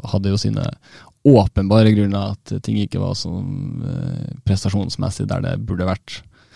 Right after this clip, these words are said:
Og det setter noe her nå, <laughs> av akkurat de grunnene. Så, eh, akkurat der så kjenner jeg, det tror jeg skal klare å drite litt i.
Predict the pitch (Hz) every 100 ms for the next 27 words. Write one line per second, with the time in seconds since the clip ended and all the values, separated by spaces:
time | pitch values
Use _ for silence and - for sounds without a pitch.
0 | - - - _ _ _ 95 98 90 90
1 | 50 50 - 87 - 92 - 95 92 90
2 | 90 87 90 - - - 98 95 - -
3 | - - 113 98 - - - 101 104 -
4 | 98 98 107 107 - 50 50 - - -
5 | - _ _ - 92 92 - - 82 65
6 | 52 50 57 60 50 50 _ _ _ -
7 | - - - - 92 - - - - -
8 | - - - - 127